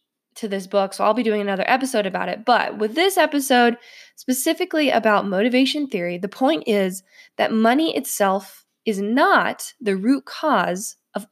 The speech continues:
unprofessional happiness. The problem starts occurring when money becomes the priority over everything else.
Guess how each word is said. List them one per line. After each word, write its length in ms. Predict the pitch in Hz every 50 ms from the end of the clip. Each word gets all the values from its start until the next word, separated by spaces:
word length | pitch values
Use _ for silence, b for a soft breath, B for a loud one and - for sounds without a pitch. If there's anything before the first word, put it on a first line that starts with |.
| _ -
unprofessional 760 | 233 233 254 269 262 294 285 - - 240 226 - - 240 226
happiness. 760 | 214 - - 226 226 - 160 - - 185 196 - - - - b b b b b b b b b b b
The 60 | b -
problem 320 | - 240 247 302 339 349
starts 560 | 339 - - 226 202 202 202 - - - - -
occurring 600 | 233 - - - - 294 285 285 233 196 190 196
when 240 | - 208 208 208 202
money 240 | 208 208 214 233 214
becomes 300 | 226 220 240 220 214 190
the 80 | 190
priority 460 | - - 208 208 208 214 226 233 -
over 260 | - 208 180 175 170 -
everything 460 | - 214 226 226 254 262 262 254 240 190
else. 300 | 165 - - - -